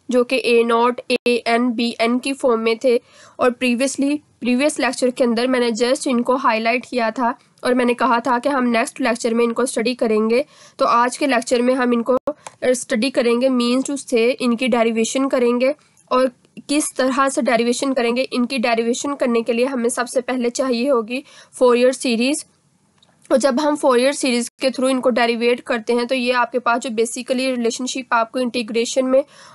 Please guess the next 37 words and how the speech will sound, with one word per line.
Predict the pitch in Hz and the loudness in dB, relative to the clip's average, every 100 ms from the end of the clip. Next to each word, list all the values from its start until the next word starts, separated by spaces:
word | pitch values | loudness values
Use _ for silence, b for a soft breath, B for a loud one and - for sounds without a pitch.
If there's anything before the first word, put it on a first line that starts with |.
| - | 0
और | 254 | 2
वन | 247 240 262 | 4 2 2
ओवर | 247 254 | 0 0
पाई | - 226 233 | 0 0 0
की | 277 | -4
फॉर्म | 262 254 233 | 0 0 2
में | 240 | 0
नज़र | 240 220 240 254 | 0 0 0 0
आता | 226 226 | -2 0
है | 240 | 0
या | 262 | 0
वन | 240 233 | 2 0
ओवर | 240 254 | 2 -2
टू | 262 262 | -4 -4
पाई | 247 240 | -2 -2
की | 277 | -4
फॉर्म | - 262 | 0 0
में | 233 233 | 2 -2
नज़र | 233 240 226 | -2 0 -2
आता | 220 233 | -2 -2
है, | 247 269 B B B 254 | -2 -2 B B B 0
ये | 262 - | 0 0
ईलर्स | 254 247 269 294 320 | 0 2 2 2 0
फार्मूला | 285 220 226 226 240 | 2 2 2 0 0
कहलाता | 269 277 226 220 233 | 0 0 -2 0 -2
है। | 285 | -2
हमने | 277 240 233 240 | -2 0 0 0
जो | 247 240 240 b b b | 0 0 0 b b b
एमएमपी | - 240 233 269 262 | -2 0 0 0 0
वन | 233 233 | 2 0
है | 262 262 233 | 0 0 0
उसके | 262 269 | 0 -2
अंदर | 226 240 | 0 -2
ईलर्स | 233 226 262 277 - | -2 0 0 -2 -4
फार्मूला | 277 226 226 233 240 | 0 2 0 0 0
और | 240 233 247 262 | 2 0 0 0
Cauchy's | 226 - 262 254 | -2 -2 -6 -6